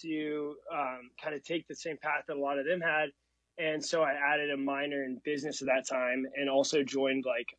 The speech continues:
every real estate board and organization that I possibly could.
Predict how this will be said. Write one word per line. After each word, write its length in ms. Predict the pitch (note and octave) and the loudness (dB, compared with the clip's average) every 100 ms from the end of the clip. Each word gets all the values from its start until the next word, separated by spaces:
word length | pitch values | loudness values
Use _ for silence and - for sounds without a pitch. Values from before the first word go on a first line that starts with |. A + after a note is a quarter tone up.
| - | -2
every 240 | D#3 D3+ C#3 | 2 4 4
real 200 | C#3+ C#3 | 6 4
estate 300 | - C#3+ - | 4 0 2
board 300 | D3 C#3+ C#3 | 4 6 4
and 80 | C3 | 2
organization 600 | C3+ C3 B2+ C3 - C3 | 2 2 0 2 0 2
that 80 | B2 | 0
I 40 | B2+ | 2
possibly 400 | B2 - C3 A#2+ | 0 0 -4 0
could. 460 | C3+ C3+ C3 C3 | 6 6 6 2